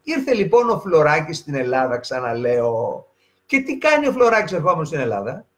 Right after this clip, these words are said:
Μπαίνει στην παρανομία. Μπαίνει στην παρανομία. Γιατί; Για να ανατρέψει τη δημοκρατία. Το πενήντα τέσσερα.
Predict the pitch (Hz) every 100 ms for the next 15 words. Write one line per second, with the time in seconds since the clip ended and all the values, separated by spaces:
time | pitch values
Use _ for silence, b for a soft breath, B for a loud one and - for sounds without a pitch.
0 | _ 220 202 202 254 247 285 285 311 330
1 | 240 - _ _ _ _ _ _ _ _
2 | - 113 101 147 139 160 202 - 226 202
3 | 233 240 247 269 262 - - _ _ 151
4 | 156 120 143 160 151 _ - 294 302 277
5 | 196 151 143 117 - 262 262 294 320 302
6 | 269 151 - _ _ - 190 185 156 135
7 | 110 - 277 - 95 78 -